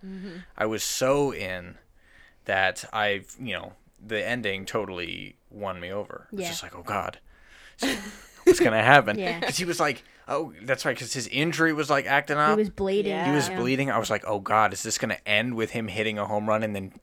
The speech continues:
Speaker 3: Dying.
Speaker 2: dying?"
Speaker 1: Dying.
Speaker 2: I, <laughs> oh, man.
Speaker 3: Yeah.
Speaker 2: It could have gone a million and one ways.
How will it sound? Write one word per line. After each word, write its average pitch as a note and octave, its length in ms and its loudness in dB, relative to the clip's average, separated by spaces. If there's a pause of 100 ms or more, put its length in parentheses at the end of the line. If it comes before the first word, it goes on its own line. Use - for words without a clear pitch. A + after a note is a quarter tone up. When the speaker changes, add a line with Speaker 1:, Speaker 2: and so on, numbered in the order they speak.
(120)
Speaker 3:
Dying. G2 480 6
Speaker 2:
dying?" - 300 8
Speaker 1:
Dying. - 0 - (800)
Speaker 2:
I, - 960 10 (120)
<laughs> - 800 -8
oh, C#3 240 4
man. A#2 280 0
Speaker 3:
Yeah. F#2+ 280 -8
Speaker 2:
It C#3 120 -4
could C#3+ 120 0
have B2 60 -2
gone A#2 220 0
a G#2+ 60 -4
million A2 360 -4
and G#2 100 -4
one G2+ 200 -4
ways. G#2+ 680 -2